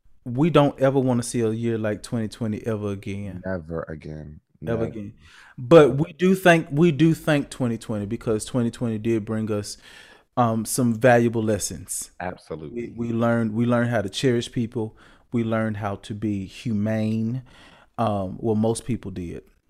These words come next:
Speaker 2: Yeah. <laughs>
Speaker 1: Um,
Speaker 2: The real ones.
Speaker 1: The real ones. Um, and we learned what really matters. Money don't matter. You know, money is, money is nice to have. Don't get me wrong,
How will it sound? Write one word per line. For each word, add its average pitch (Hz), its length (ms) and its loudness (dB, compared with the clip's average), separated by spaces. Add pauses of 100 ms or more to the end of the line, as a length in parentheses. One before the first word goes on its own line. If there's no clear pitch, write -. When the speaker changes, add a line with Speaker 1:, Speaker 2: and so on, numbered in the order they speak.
(180)
Speaker 2:
Yeah. 82 340 -8 (160)
<laughs> 87 160 -10
Speaker 1:
Um, 101 520 -4 (420)
Speaker 2:
The 98 100 -4
real 98 220 -2
ones. 80 360 -10 (160)
Speaker 1:
The 131 100 2
real 127 260 4
ones. - 380 -8 (500)
Um, 127 300 2
and 139 140 2
we 185 120 4
learned 185 260 4
what 160 100 4
really 147 280 2
matters. 120 800 0
Money 147 380 4
don't 151 280 2
matter. 139 420 4 (1040)
You 135 200 2
know, 110 260 2
money 151 320 6
is, 127 120 2
money 131 480 4
is 123 80 4
nice 123 280 2
to 101 80 -6
have. 135 280 4
Don't 113 140 0
get 110 120 -4
me 98 100 -4
wrong, 110 460 0